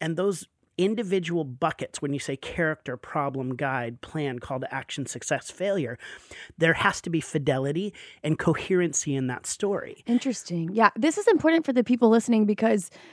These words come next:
Speaker 2: you know, in marketing today, everyone always says, "Yeah, it's all about story," right? "I
Speaker 1: Yeah.
Speaker 2: need to tell my
Speaker 1: <laughs>
Speaker 2: story." Story is kind of, like, the thing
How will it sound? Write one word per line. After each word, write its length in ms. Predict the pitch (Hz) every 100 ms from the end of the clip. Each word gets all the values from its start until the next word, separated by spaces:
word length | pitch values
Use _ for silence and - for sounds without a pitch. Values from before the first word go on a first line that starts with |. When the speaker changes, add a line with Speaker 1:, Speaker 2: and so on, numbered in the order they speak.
| - -
Speaker 2:
you 120 | 254
know, 220 | 214 190 -
in 160 | 254
marketing 540 | 262 269 302 320 269 247
today, 500 | 226 202 196 214 233
everyone 380 | 226 233 269 254
always 240 | 214 202 190
says, 320 | 202 190 247
"Yeah, 140 | 240
it's 100 | 226
all 160 | 233 247
about 260 | 240 240
story," 380 | - - 175 127
right? 160 | 165 202
"I 120 | 214
Speaker 1:
Yeah. 120 | 214
Speaker 2:
need 140 | 254 226
to 0 |
tell 140 | 226
my 120 | 226
Speaker 1:
<laughs> 120 | 220 -
Speaker 2:
story." 260 | 147 139
Story 420 | - - 247 269
is 100 | 254
kind 220 | - 214 208
of, 80 |
like, 140 | 196 185
the 260 | 190 190 196
thing 580 | - 196 190 202 247